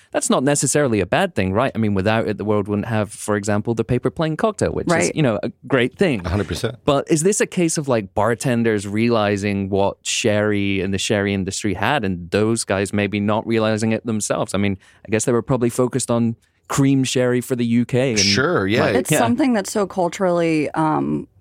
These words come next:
Speaker 2: complex and important. And so it's like, it's just that, the lifestyle, right? And, like, I think when you're so immersed in something, like, in a region that's so known for, like, you know, cognac or something,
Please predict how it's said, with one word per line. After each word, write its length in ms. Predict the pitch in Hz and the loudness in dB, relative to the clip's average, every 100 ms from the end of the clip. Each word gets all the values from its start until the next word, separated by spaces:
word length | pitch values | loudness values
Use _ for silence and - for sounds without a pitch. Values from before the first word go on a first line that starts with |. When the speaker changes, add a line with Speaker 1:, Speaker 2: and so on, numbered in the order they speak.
| _ - | _ -8
Speaker 2:
complex 560 | 175 160 160 160 156 - | -2 0 2 -2 -2 -2
and 120 | 160 | 0
important. 640 | 156 - 165 170 156 147 | 0 0 -2 0 0 0
And 220 | - 156 | 0 0
so 200 | 151 165 | 0 0
it's 180 | 156 - | -2 -2
like, 160 | 165 - | -4 -4
it's 200 | 170 - | -6 -6
just 240 | 175 - - | -8 -8 -6
that, 240 | 180 170 - 156 - | -4 -4 -4 -12 -10
the 160 | 160 165 | -2 0
lifestyle, 580 | 147 165 - 160 143 143 | 0 -2 -2 -2 0 0
right? 220 | 156 165 | 0 0
And, 140 | 175 | 0
like, 220 | 160 151 - _ - _ - | 0 -2 -8 _ -20 _ -2
I 100 | 185 | -2
think 180 | 208 190 | 0 0
when 120 | 190 | 0
you're 100 | 165 | 0
so 180 | - 170 | 0 0
immersed 360 | 156 156 - | 0 -2 -2
in 100 | 156 | -2
something, 420 | 151 151 156 151 | 0 0 2 2
like, 200 | 151 147 | 0 -2
in 160 | - 170 | 0 0
a 100 | 151 | 0
region 480 | 156 170 175 160 156 | -2 -2 -2 0 0
that's 380 | 151 - - - | -2 -6 -8 -6
so 320 | - 170 170 | -2 0 2
known 440 | 156 147 151 147 | 2 2 0 0
for, 440 | 147 156 151 147 143 | -2 -2 -2 -2 -2
like, 220 | 156 - - | -6 -8 -4
you 140 | 160 | -2
know, 120 | 143 | -2
cognac 480 | - 165 165 135 - | -2 0 2 0 -2
or 60 | 156 | -2
something, 380 | 180 160 170 | 0 0 0